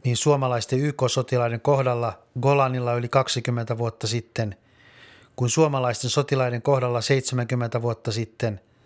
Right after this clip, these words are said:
tai tuossa kaksituhatta vuotta vanhassa Raamatun kertomuksessa Efesoksessa? He polvistuivat. He polvistuivat kaikkivaltiaan Jumalan edessä.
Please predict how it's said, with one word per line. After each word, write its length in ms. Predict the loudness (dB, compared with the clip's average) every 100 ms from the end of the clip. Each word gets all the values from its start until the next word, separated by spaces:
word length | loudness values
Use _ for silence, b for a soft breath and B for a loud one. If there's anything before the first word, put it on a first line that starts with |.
| B B B B B
tai 160 | 0 2
tuossa 400 | 4 2 2 2
kaksituhatta 720 | 2 2 0 -2 -2 -2 -2
vuotta 340 | -2 -2 -2
vanhassa 420 | 0 -2 -2 0 2
Raamatun 460 | 2 0 -2 -4
kertomuksessa 920 | 0 0 0 -4 -4 -4 -4 -2 -2 -6 B B B B 2
Efesoksessa? 960 | 2 2 -4 -6 -4 -4 0 -2 -2 -8 _ _ _ _ _ _ _ _ _ _ _ b b b b b b -2
He 60 |
polvistuivat. 1080 | 4 4 4 -4 -6 -4 -6 -4 -6 -8 -20 _ _ _ _ _ _ _ b b b b b b
He 60 | -4
polvistuivat 840 | 2 2 2 -4 0 0 2 -2
kaikkivaltiaan 920 | 2 2 2 -2 -2 0 0 -2 -2 0
Jumalan 440 | 0 0 -2 -4
edessä. 540 | -4 -2 -2 -4 -4